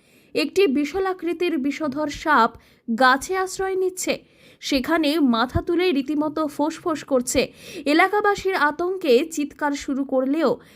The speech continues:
স্থানীয় পরিবেশ কর্মীরা দ্রুত ঘটনাস্থলে পৌঁছে সাপটির প্রজাতির শনাক্তকরণ করে।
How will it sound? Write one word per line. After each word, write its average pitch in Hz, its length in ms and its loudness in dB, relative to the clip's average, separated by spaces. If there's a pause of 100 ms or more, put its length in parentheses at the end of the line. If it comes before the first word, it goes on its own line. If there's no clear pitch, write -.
(200)
স্থানীয় 311 400 2
পরিবেশ 330 420 -2
কর্মীরা 294 520 0
দ্রুত 240 360 0
ঘটনাস্থলে 240 800 -2
পৌঁছে 254 440 -2 (360)
সাপটির 302 600 0
প্রজাতির 302 600 -4
শনাক্তকরণ 240 880 -2
করে। 220 280 2